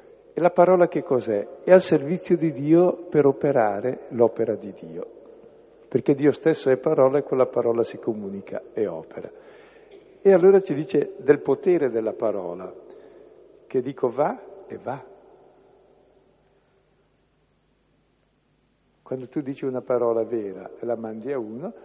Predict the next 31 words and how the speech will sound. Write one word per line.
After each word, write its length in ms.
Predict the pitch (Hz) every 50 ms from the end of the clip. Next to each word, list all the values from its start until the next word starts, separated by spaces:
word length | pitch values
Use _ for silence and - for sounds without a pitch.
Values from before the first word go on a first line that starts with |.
| - - -
davvero 440 | - 127 113 117 127 165 196 - 294
quello 260 | - - 131 123 127
riceve 460 | 113 113 107 - 123 117 110 113 104
quella 280 | - - 120 110 110 101
verità 440 | 101 104 107 113 110 - 123 135
e 60 | 151 147
riceve 440 | 127 113 - - 110 104 107 107
te 140 | - - 127
come 300 | 127 - 120 104 107 101
verità 440 | 98 107 101 98 98 - - 101 95
che 120 | - - 101
si 140 | - - 95
comunica. 640 | - - 98 90 87 82 82 82 78 _ - - - _ _ _ _ _ _ _ _ _ _ _ _ _ _ _ _ _ _ _ _ _ _ _ _ _ _ _ _ _ _ -
E 40 | 135
può 140 | - - 123
tornare 400 | - 131 123 113 120 113 110 113
indietro 460 | 113 120 117 143 175 190 - 180 156
quella 220 | - 147 120 113 113
parola 540 | - 117 110 104 95 90 90 90 85 85 - - - - - - - - - - -
con 160 | - - 104
la 80 | 101 101
sua 200 | - - 107 101
risposta. 680 | 95 92 - _ - - - - - - - - - - - _ _ _ _ _ _ _ _ _ _ _ _ _ _ _ _ _ _ _ _ _ _ _ - -
E 100 | 127 117
quella 220 | - 147 139 135
parola 400 | 131 - 123 120 135 170 180 160
fa 440 | - - - 127 143 - - - - -
esattamente 800 | 139 110 107 110 - - - 113 104 110 113 110 104 - 104
ciò 160 | - - 87
che 160 | - - 95 90
dice. 360 | 120 131 123 _ - -